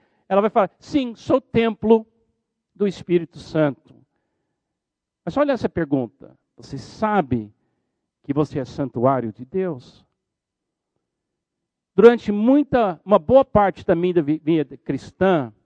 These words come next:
eu pensei que o santuário para mim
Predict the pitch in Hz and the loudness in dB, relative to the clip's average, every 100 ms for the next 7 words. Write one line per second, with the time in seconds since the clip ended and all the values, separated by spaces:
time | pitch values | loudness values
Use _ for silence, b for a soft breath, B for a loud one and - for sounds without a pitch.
0 | _ _ _ _ _ _ _ 180 - 202 | _ _ _ _ _ _ _ -6 2 2
1 | 180 - 220 240 - 190 170 - 254 254 | 0 -4 0 0 -2 -8 -8 -6 -6 -4
2 | 208 185 196 202 175 165 156 185 214 | -2 0 0 -4 -4 -2 0 -2 -4